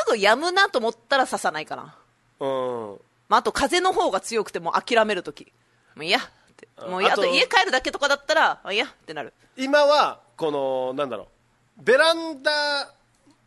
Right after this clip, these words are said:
Speaker 2: から、まあ、その、外は見えるけど、
Speaker 1: うん。
Speaker 2: 玄関が
Speaker 1: はい。
Speaker 2: 出たら、そのエレベーターホールみたいなのがあって、
Speaker 1: うん。
Speaker 2: その周りはも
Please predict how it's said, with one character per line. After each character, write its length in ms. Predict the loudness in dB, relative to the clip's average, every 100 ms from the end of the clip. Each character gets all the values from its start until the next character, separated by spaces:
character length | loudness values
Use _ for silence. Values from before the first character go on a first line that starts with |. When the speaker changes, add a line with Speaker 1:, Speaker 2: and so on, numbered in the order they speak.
| _ _
Speaker 2:
か 120 | -4
ら、 300 | 0 0 -2 -4
ま 100 | -6
あ、 20 |
そ 160 | -6
の、 200 | -6 -6
外 240 | -8 -6 -4
は 100 | -4
見 140 | -4
え 60 | -6
る 80 | -6
け 140 | -10
ど、 160 | -10 -12
Speaker 1:
う 40 |
ん。 360 | -14 -20 -20 -20 _ _ _ _
Speaker 2:
玄 320 | -4 -4 -2
関 240 | -4 -4
が 280 | -6 -8 -8 -10
Speaker 1:
は 140 | -12
い。 120 | -12 _ _ _ -8
Speaker 2:
出 120 | -6
た 140 | -4
ら、 300 | -4 -4 -6 _
そ 160 | -10 -10
の 60 | -4
エ 100 | -4
レ 120 | -2
ベ 180 | -2 -4
ー 40 |
タ 100 | -4
ー 80 | -4
ホ 120 | -4
ー 40 |
ル 40 | -4
み 80 | -6
た 80 |
い 40 | -10
な 40 |
の 60 | -10
が 80 | -14
あ 20 |
っ 20 |
て、 160 | -10 -6
Speaker 1:
う 40 |
ん。 440 | -4 -6 -10 -12
Speaker 2:
そ 140 | -6 -4
の 240 | 0 -2
周 300 | -2 -2 -2 -2
り 240 | -8 -12 -6
は 220 | -6 -6
も 440 | -6 -6 -6 -8